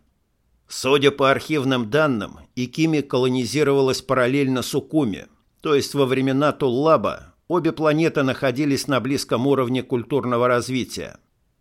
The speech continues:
«И тем не менее, на одной планете сохранились остатки технологий, а на другой нет». Кивая, Марат продолжил его мысль. «Обе планеты получили примерно равные дозы поражения.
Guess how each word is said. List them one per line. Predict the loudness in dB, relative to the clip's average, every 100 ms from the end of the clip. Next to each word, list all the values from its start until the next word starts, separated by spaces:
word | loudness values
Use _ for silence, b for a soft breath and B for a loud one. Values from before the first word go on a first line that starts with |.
| _ _ _ _
«И | -6 -2 -2
тем | -2 2 2 2
не | 0 0
менее, | 2 2 2 0 0 0
на | 0 2 2
одной | 2 0 0
планете | 0 2 2 0 -2 -4
сохранились | -6 -4 -2 0 2 2 0 -2
остатки | -2 0 0 0 -8
технологий, | -6 -6 0 0 2 -2 -6 -16 -16
а | -10 -4
на | -2
другой | 0 4 4 4 0
нет». | 0 0 -2 -4 -20 _ _ _ _ _ _ _ _ _ _
Кивая, | 0 2 2 2 2 4
Марат | 4 4 0 0
продолжил | 0 2 0 0 -4
его | -2 -2 -2
мысль. | -2 -6 -8 -16 -20 _ _ _ _ _ _ _
«Обе | 2 4 6 4
планеты | 6 4 4 2 0 -2 -12
получили | -6 -2 -2 0 2 2
примерно | 2 0 2 2 2
равные | 4 4 2 -2 0
дозы | 0 0 0
поражения. | 2 2 0 0 0 -2 -8